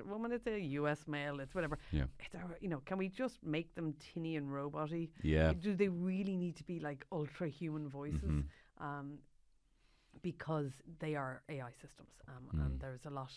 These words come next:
Speaker 1: I know, I know people are striving really hard to be able to simulate that, and I understand in certain circumstances that's great.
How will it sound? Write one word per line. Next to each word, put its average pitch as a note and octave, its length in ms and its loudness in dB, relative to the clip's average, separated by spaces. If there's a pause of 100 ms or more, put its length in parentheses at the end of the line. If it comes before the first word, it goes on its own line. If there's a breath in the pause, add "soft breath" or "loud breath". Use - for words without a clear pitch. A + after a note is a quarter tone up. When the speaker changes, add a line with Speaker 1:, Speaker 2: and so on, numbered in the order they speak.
(520 soft breath)
Speaker 1:
I F3 60 4
know, D#3+ 120 4
I C#3+ 80 2
know D#3+ 140 2
people D3 260 -6
are - 40 -12
striving C3+ 440 -4
really B2+ 200 -6
hard C3 180 -6
to - 100 -16
be B2+ 140 -8
able B2 200 -12
to B2+ 100 -10 (220)
simulate D3+ 540 0
that, E3 120 2
and - 80 -6
I C#3 120 0
understand C#3+ 400 -2
in C3 120 -8
certain C3+ 380 -10
circumstances D3+ 760 -8
that's - 180 -20
great. C3+ 260 -8